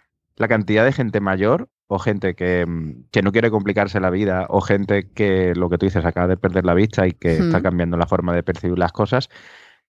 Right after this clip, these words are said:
Speaker 1: que le cuesta un mundo manejar una pantalla táctil por más que
Speaker 2: Claro.
Speaker 1: la pantalla de, de iPhone
Speaker 2: Claro.
Speaker 1: sea, eh, intuitiva. Es intuitiva para nosotros, que estamos
Speaker 2: Sí,
Speaker 1: acostumbrados.
Speaker 2: seguramente.
Speaker 1: Pero explicarle a una persona que no ha manejado una pantalla táctil en su vida,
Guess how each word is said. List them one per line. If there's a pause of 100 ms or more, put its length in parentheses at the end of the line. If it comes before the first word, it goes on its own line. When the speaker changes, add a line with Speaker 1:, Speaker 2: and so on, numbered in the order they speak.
(180)
Speaker 1:
que
le
cuesta
un
mundo
manejar
una
pantalla
táctil
por
más
que
Speaker 2:
Claro.
Speaker 1:
la
pantalla
de,
de
iPhone
Speaker 2:
Claro.
Speaker 1:
sea,
eh,
intuitiva. (580)
Es
intuitiva
para
nosotros,
que
estamos
Speaker 2:
Sí,
Speaker 1:
acostumbrados.
Speaker 2:
seguramente. (560)
Speaker 1:
Pero
explicarle
a
una
persona
que
no
ha
manejado
una
pantalla
táctil
en
su
vida,